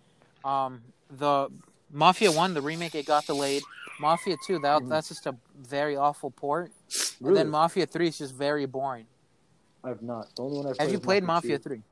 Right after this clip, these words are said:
Speaker 2: and I had a very good time with it.
Speaker 1: Hmm.
Speaker 2: Back in the
Speaker 1: Um, Mafia three, it's, it's just, uh, it's basically the same one quest where you go
Speaker 2: Mm-hmm.
Speaker 1: into,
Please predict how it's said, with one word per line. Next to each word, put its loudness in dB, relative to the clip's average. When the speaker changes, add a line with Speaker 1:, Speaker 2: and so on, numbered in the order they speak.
Speaker 2:
and -10
I -8
had -8
a -10
very -6
good -12
time -12
with -16
it. -20
Speaker 1:
Hmm. 2
Speaker 2:
Back -8
in -10
the -12
Speaker 1:
Um, 2
Mafia 8
three, 4
it's, 2
it's -2
just, -4
uh, 0
it's -6
basically 2
the 2
same -2
one -4
quest 4
where 6
you 4
go 4
Speaker 2:
Mm-hmm. 0
Speaker 1:
into, -6